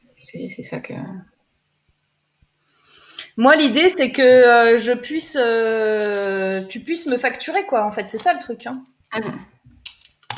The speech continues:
Speaker 2: Moi, je suis une société, j'ai besoin d'une facture, j'ai besoin d'un justificatif pour te donner des sous.
Speaker 1: Ouais.
Speaker 2: Si j'ai pas besoin de ça, moi, je m'en fous. Moi, je vous les donne, les sous. Comme ça, allez, euh, <laughs> je vais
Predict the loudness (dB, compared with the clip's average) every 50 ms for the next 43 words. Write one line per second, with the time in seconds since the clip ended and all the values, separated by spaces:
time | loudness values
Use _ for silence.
0 | -14 -16 -20 -6 0 0 2 2 2 0 2 2 0 0 0 -2 0 0 0 0
1 | 0 0 0 0 -2 0 0 -2 2 2 0 0 2 0 -2 0 0 -2 0 2
2 | 2 4 4 4 2 0 0 -2 -2 -2 -2 2 2 2 2 0 -2 -6 -6 -8
3 | -8 -6 -4 -2 2 2 2 2 2 -2 -4 -4 -6 -8 -8 -10 _ _ _ _
4 | _ _ _ _ _ _ _ -12 -10 -10 -10 -10 _ _ _ _ _ _ _ _
5 | -6 -2 0 0 2 4 4 2 2 2 -2 0 4 4 4 4 4 2 4 4
6 | 4 4 2 2 0 2 2 2 0 0 -2 -4 -4 -4 0 0 0 0 0 0
7 | -2 -2 -4 -6 -8 -4 -2 -2 -2 0 0 0 2 2 2 0 0 -2 0 2
8 | 4 4 4 2 2 0 -2 -2 2 2 0 0 0 -2 -2 -2 -2 2 2